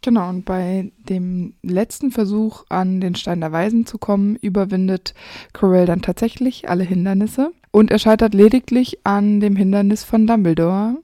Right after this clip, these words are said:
dem Spiegel. Ja, und als Harry dann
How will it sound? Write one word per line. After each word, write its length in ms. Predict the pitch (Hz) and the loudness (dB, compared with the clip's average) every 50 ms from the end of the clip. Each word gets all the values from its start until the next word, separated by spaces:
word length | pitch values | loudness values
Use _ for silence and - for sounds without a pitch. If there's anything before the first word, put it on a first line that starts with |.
| _ | _
dem 160 | 180 190 190 190 | 2 4 4 4
Spiegel. 640 | - - - - 220 202 160 - - - - - - _ _ _ - | 0 -2 0 2 2 4 4 0 -4 -6 -8 -12 -14 _ _ _ 4
Ja, 140 | 208 202 190 | 6 6 6
und 220 | 175 165 - - | 6 4 2 2
als 200 | 185 180 - - | 2 2 2 4
Harry 220 | 190 196 214 226 | 6 6 8 8
dann 340 | 208 202 196 202 202 196 - | 8 6 6 6 6 4 2